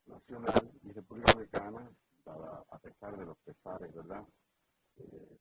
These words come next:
tiene como ese perfil para ser un lugar visitado por, eh, turistas,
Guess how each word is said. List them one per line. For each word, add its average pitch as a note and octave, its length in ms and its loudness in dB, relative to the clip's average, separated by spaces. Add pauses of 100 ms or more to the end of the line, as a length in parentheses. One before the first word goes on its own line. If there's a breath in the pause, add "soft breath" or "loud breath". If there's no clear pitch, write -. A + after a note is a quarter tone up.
tiene G3+ 480 -12 (1040)
como E2 240 -12
ese - 200 4
perfil G2 560 -8
para D2+ 280 -12
ser F2+ 200 -8
un G2 160 -8
lugar F#2 400 -8
visitado F2+ 800 -10 (720)
por, - 600 12
eh, F2 720 -10 (1200)
turistas, - 800 2